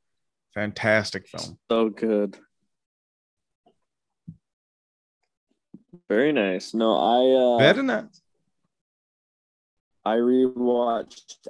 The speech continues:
Speaker 2: Avatar
Speaker 1: Ugh.
Speaker 2: the other day.
Speaker 1: Yeah, how was that?
Speaker 2: I mean, ugh. Like, not the Airbender movie.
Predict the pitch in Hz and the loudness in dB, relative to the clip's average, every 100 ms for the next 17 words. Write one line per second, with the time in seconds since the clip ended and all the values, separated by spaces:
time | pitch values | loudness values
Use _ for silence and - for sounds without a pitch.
0 | - 87 80 95 104 117 113 113 120 139 | -8 -8 -6 -4 -4 0 0 0 -2 -4
1 | _ _ _ - 113 92 - - 107 107 | _ _ _ -4 -2 -2 -10 -10 -2 0
2 | 113 110 107 110 117 120 - _ _ _ | 0 2 2 2 2 0 -6 _ _ _
3 | _ _ _ 113 113 113 107 104 104 - | _ _ _ -2 0 2 0 2 0 0
4 | - _ - _ _ _ 180 180 131 - | -10 _ -20 _ _ _ -6 -6 -6 -4
5 | 101 92 - - _ _ _ - - _ | -4 -4 -8 -20 _ _ _ -20 -20 _
6 | _ _ _ _ _ 113 110 104 113 113 | _ _ _ _ _ -2 0 0 0 0
7 | 95 104 95 101 90 87 82 - 82 _ | 0 0 2 2 0 -4 -4 -6 -6 _
8 | _ _ - - 87 78 | _ _ -18 -14 -6 -6